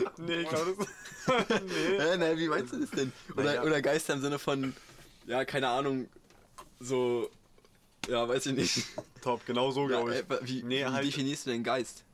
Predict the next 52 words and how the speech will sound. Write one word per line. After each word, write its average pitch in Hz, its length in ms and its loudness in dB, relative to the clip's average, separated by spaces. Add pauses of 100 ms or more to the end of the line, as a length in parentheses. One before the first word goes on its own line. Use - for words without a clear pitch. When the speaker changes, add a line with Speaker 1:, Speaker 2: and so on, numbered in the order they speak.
(500)
Speaker 1:
Mann, 101 200 -6
dass 110 160 -4
halt 120 120 -4
irgendwas 127 300 -4
passiert. 113 600 -4
Dass 110 180 -6
halt 117 120 -4
irgendwas 143 380 -6
passiert, - 400 -8
Speaker 2:
Du 127 40 0
Speaker 1:
was 123 40 2
Speaker 2:
meinst 127 160 0
Speaker 1:
halt 123 60 0
Speaker 2:
einfach, 131 140 -2
irgendwas 117 260 -2
fällt 113 180 -6
runter, 117 300 -6 (200)
zum 104 120 -8
Beispiel. - 320 -6 (120)
Speaker 1:
Beispielsweise, 98 720 -4 (100)
weil 110 200 0 (400)
darauf 113 260 -2
komme 113 220 -4
ich 104 80 -12
nämlich 95 260 -12
gleich. 87 220 -6 (400)
Oder 113 200 -2
halt 113 120 -2
auch 110 160 -2
so, 107 320 -4 (460)
man 104 100 -4
sagt 117 180 -4
ja 117 60 -2
auch 110 80 -2
so, - 140 -12
die 104 100 -10
Geisterstunde 110 680 -4
ist 107 200 -10
jetzt 107 160 -12
nicht 110 140 -12
mehr 104 120 -8
so 101 100 -10
um 101 100 -10
null 123 160 -4
Uhr, 120 140 -6
sondern 101 240 -6
Speaker 2:
Um 107 60 -6
Speaker 1:
eigentlich 113 140 -4
so 113 80 -6
um 107 60 -2
Speaker 2:
drei. 107 100 -2
Speaker 1:
drei. 95 260 -2